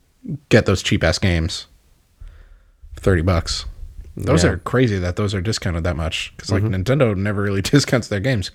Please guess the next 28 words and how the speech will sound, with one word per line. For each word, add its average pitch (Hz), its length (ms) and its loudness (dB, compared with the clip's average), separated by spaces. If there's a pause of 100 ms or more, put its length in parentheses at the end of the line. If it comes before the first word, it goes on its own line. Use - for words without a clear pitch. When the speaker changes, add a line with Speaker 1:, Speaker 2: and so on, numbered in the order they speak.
Speaker 1:
'cause 101 200 0
they 98 100 0
don't 101 160 2
have 104 220 0
to. 80 160 -6 (420)
Speaker 2:
Yeah, 95 280 4 (120)
no, 101 180 6
it's, 101 300 2
uh, 98 320 6
it's 95 140 2
based, 107 440 4
uh, 98 320 2 (160)
like, 92 220 0
it's - 340 -4 (220)
offers 98 680 4 (480)
f-, - 300 -16
through 98 180 2
retailers. 85 640 2
The - 160 -2
retailers 85 440 2
can 85 220 0
determine 78 480 -2 (140)
Speaker 1:
Yeah. 101 260 4
Speaker 2:
what 87 140 -2
they 78 80 0
want. 87 280 0
Speaker 1:
'Cause 98 160 -4
it's - 260 -4